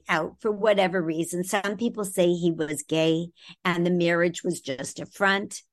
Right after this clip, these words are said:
Some people said he wanted to be the playboy prince. He wanted the fun. He didn't want the duty. His younger brother was better for the duty. So were, did, and, and Lady Simpson, did she want the wealth and the power and the fame?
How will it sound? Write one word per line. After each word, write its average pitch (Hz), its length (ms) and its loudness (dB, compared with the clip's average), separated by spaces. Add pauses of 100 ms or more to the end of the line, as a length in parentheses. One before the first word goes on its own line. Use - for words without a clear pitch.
(220)
Some 185 300 2
people 190 300 0
said 180 320 -2
he 190 100 2
wanted 180 400 0
to 240 100 -4
be 196 140 -2
the 165 100 -2
playboy 156 720 -2
prince. 180 420 -2 (240)
He 190 280 -4
wanted 196 400 2
the 190 140 -6 (140)
fun. 180 280 2
He 170 160 -8
didn't 185 300 -2
want 214 320 -2
the 214 80 -4
duty. 170 500 2
His 151 180 -6
younger 185 300 0
brother 180 340 0
was 180 180 -2
better 175 360 -2
for 208 160 -12
the 185 100 -2
duty. 160 500 0 (280)
So - 440 -2
were, 240 460 4
did, 240 440 -4 (120)
and, 196 300 0 (160)
and 185 300 2
Lady 202 260 2
Simpson, 190 720 -2 (220)
did 185 140 -4
she 247 220 0
want 202 360 0
the 202 100 0
wealth 175 440 2
and 180 140 0
the 165 40 -2
power 170 420 0
and 156 200 -4
the 156 60 -6
fame? 208 600 0